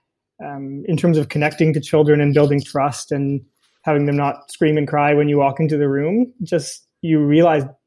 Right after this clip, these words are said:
you being able to see their face and, um,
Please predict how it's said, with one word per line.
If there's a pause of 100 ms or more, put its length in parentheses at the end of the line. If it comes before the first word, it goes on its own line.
(140)
you
being
able
to
see
their
face
and, (500)
um,